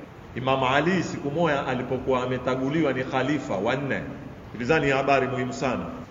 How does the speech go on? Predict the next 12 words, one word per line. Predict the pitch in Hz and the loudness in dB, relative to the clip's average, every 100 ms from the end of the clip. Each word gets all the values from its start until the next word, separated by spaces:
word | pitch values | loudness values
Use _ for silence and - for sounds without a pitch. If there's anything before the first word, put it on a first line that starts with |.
| - | -2
Katika | 135 185 196 180 | 2 4 4 4
matembezi | 170 165 165 156 156 147 | 4 2 2 2 0 2
yake | 180 208 - 151 | 2 2 0 0
kama | 180 185 185 | 2 2 2
khalifa, | 180 180 160 190 185 143 | 2 2 4 2 2 0
kama | 131 170 175 | 2 2 2
mtawala, | 160 156 156 196 175 131 139 151 | 2 2 4 4 4 2 0 0
ametoka | 147 151 208 214 190 | 0 0 0 2 2
atembea | 151 151 143 185 190 - | 2 2 2 4 2 0
akapambana | 147 156 156 151 151 147 147 | -4 -4 -2 -2 -2 -2 -2
na | 143 147 | 0 2
Yahudi. | 147 139 151 185 147 139 160 | 2 2 2 0 0 0 -2